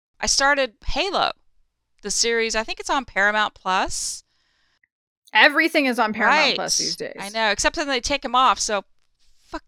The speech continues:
Speaker 1: them.
Speaker 2: <laughs>
Speaker 1: They took off Australian Survivor, which I loved. It's so
Speaker 2: Oh,
Speaker 1: much
Speaker 2: yeah.
Speaker 1: better than the American one. We talked about this. And they still
Speaker 2: Yeah,
Speaker 1: haven't
Speaker 2: you
Speaker 1: put
Speaker 2: were
Speaker 1: it back
Speaker 2: mad.
Speaker 1: on.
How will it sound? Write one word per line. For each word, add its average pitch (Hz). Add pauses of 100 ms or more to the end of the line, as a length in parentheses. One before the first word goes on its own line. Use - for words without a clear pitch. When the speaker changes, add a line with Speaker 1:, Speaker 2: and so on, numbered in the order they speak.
Speaker 1:
them. 208
Speaker 2:
<laughs> -
Speaker 1:
They 349
took 427
off 302 (120)
Australian 277
Survivor, 226
which 202
I 202
loved. 208
It's -
so 254
Speaker 2:
Oh, -
Speaker 1:
much 226
Speaker 2:
yeah. 214
Speaker 1:
better 240
than 202
the 196
American 226
one. 165
We 196
talked 294
about 170
this. - (300)
And 277
they 302
still - (100)
Speaker 2:
Yeah, 370
Speaker 1:
haven't 254
Speaker 2:
you 185
Speaker 1:
put 302
Speaker 2:
were -
Speaker 1:
it 180
back 277
Speaker 2:
mad. 320
Speaker 1:
on. 240